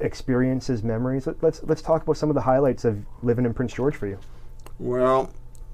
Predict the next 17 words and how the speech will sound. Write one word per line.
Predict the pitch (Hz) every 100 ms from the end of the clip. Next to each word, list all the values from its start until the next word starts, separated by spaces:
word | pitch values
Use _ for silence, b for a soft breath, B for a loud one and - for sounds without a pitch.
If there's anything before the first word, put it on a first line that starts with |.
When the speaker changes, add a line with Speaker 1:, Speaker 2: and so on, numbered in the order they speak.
| - 143
Speaker 2:
yeah, | 147 147 143 131 127 127
that's | 127 120
kinda | - 123 110
hard | 120 123 117
for | -
me | 113 117
to | 107 107
pull | - 120 120
that | 113 110 -
together, | 110 101 110 107 113
but | 104 107 104 - b b b -
one | 135 117 131
of | 131 113
the | 110
highlights | 113 117 113 110 110
was | 101 104 101
always, | - 127 123 120 113 110 107 101 -